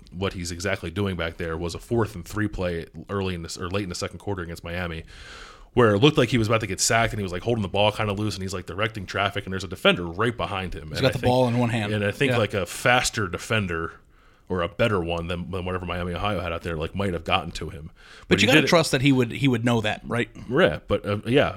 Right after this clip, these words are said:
Speaker 1: but, and he, he didn't, and Justin Fields got out and he completed a pass, and I think they scored a touchdown on the next play. Like, they extended a drive on, they were going for it on fourth and three, first of all, when you're up by a million, which I love, 'cause I think you need to put, put teams away like that. Um, if you feel confident in your guys, you should go do it.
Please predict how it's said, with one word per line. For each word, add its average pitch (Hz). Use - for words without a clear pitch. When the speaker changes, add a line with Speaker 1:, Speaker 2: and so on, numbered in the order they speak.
Speaker 1:
but, 104
and 101
he, 95
he 104
didn't, 101
and 90
Justin 98
Fields 101
got 95
out 107
and 92
he 92
completed 95
a 87
pass, 95
and 90
I 87
think 92
they 90
scored 90
a -
touchdown 90
on 78
the 78
next 82
play. 85
Like, 80
they 90
extended 92
a 87
drive 87
on, 82
they 98
were 101
going 147
for 127
it 98
on 78
fourth 110
and -
three, 95
first 95
of 95
all, 85
when 82
you're 85
up -
by 85
a 82
million, 82
which 85
I 85
love, 82
'cause 87
I 80
think 87
you 90
need 80
to 82
put, -
put -
teams 87
away 87
like 80
that. -
Um, 76
if 80
you 87
feel 87
confident 85
in 82
your 80
guys, 80
you 85
should -
go 73
do 82
it. -